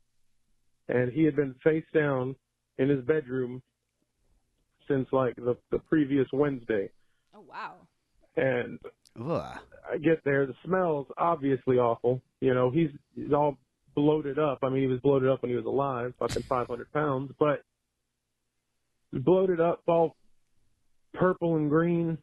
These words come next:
Speaker 3: Could you imagine the gas being emitted from that guy?
Speaker 2: The gas.
Speaker 3: Nah, but I bet, I bet you if you move that guy, it's probably gonna be just one long, like,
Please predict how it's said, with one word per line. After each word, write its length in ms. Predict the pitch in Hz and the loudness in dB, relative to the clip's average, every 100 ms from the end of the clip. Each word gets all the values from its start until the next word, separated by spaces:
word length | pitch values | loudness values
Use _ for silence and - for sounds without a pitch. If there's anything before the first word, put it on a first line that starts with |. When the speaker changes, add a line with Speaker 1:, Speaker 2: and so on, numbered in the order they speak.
| _ _ | _ _
Speaker 3:
Could 140 | - - | -16 -10
you 80 | 240 | -6
imagine 680 | 123 104 104 98 107 110 107 113 | -4 -4 -6 -6 -6 -6 -10 -14
the 100 | - | -16
gas 640 | - 85 76 90 - - - _ 98 | -12 -12 -10 -12 -14 -18 -20 _ -12
being 220 | 104 95 | -8 -6
emitted 480 | 82 85 90 92 92 | -8 -10 -10 -10 -12
from 180 | - 98 | -10 -8
that 180 | 95 92 | -8 -10
guy? 280 | 107 107 190 | -14 -14 -4
Speaker 2:
The 160 | 214 | -2
gas. 760 | 165 208 - - 190 - 269 - _ _ _ | 0 0 0 -4 -6 -8 -14 -20 _ _ _
Speaker 3:
Nah, 160 | 381 123 | -4 -2
but 100 | 117 | -2
I 60 | 135 | -4
bet, 200 | 120 247 | -4 -6
I 100 | 180 | -4
bet 260 | 135 202 - | -4 -4 -4
you 100 | 185 | -6
if 80 | 143 | -6
you 80 | 165 | -4
move 240 | 139 147 | -4 -2
that 200 | 139 113 | -2 -4
guy, 140 | 117 107 | -4 -6
it's 200 | 107 - | -8 -8
probably 240 | 131 127 | -6 -6
gonna 160 | 123 113 | -6 -6
be 180 | 120 | -8
just 240 | 113 98 - | -8 -10 -12
one 540 | 120 120 127 127 135 - - | -8 -4 -2 -2 -4 -10 -12
long, 760 | 110 107 110 120 117 120 120 - | -10 -8 -4 -2 -2 -4 -8 -10
like, 140 | 120 | -14